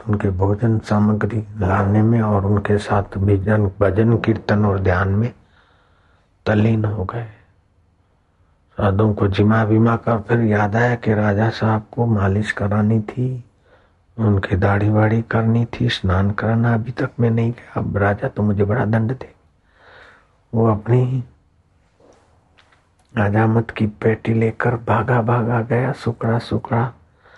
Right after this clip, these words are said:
दरबानियों ने कहा, "क्यों फिर लौट आए? कुछ अस्त्रा भूल गए क्या? कैंची भूल गए?" बोले, "मैं गाया ही कहाँ हूँ?" अरे बोले, "अभी तो तुम गए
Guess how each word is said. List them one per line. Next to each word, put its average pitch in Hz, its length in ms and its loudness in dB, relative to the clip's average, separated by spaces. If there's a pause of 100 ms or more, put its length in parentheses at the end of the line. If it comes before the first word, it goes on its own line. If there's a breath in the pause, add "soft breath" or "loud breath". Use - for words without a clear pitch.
(340 soft breath)
दरबानियों 120 560 2
ने 120 100 2
कहा, 123 240 -2
"क्यों 123 260 -2
फिर 117 220 -2
लौट 113 340 0
आए? 117 180 0
कुछ 113 320 -4 (160)
अस्त्रा 113 380 -2
भूल 113 260 0
गए 127 200 0
क्या? 113 140 -2
कैंची 113 380 -2
भूल 104 200 0
गए?" 98 120 2
बोले, 113 280 0
"मैं 120 320 0
गाया 110 260 2
ही 123 120 2
कहाँ 117 220 0
हूँ?" 127 220 -4 (440 loud breath)
अरे 113 220 2
बोले, 131 200 2
"अभी 131 200 2
तो 135 140 0
तुम 127 260 0
गए 147 240 0